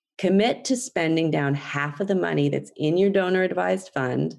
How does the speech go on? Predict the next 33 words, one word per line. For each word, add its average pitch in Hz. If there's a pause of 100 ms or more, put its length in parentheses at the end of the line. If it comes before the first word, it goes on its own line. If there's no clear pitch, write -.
(680)
by 143
September 151
thirtieth, 151
this 151
was 135
last 147
year, 143 (540)
and 147
start 165
giving. 143 (400)
We 180
didn't 208 (340)
put 190
any 165
limits 175
on 208
this. 220
We 175
didn't 160
wanna, 151
we 156
won't 170
support 160
anything 156
that 147 (240)
supports 147
hate 160
crime 143
or, 123
or 131
gun 139
violence. 139
But -